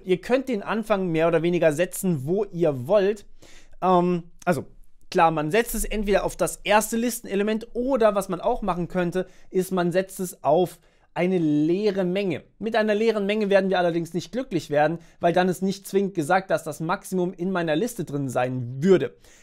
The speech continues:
Dazu müsste ich meinen Algorithmus umschreiben, was auch die intelligentere Variante des Algorithmus wäre, was ich euch als Übung überlasse. Aber wir sagen jetzt hier, wir nehmen den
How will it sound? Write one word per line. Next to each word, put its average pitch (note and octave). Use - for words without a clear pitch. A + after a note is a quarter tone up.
Dazu F#3
müsste A#3
ich F#3+
meinen F#3
Algorithmus E3
umschreiben, F3+
was F#3+
auch G3+
die G#3
intelligentere F#3
Variante D#3+
des D3
Algorithmus D#3+
wäre, F#3
was D3+
ich C#3+
euch D#3
als D3
Übung D3+
überlasse. B2+
Aber F3
wir A#3
sagen G#3+
jetzt G3
hier, G3
wir E3
nehmen D#3+
den C#3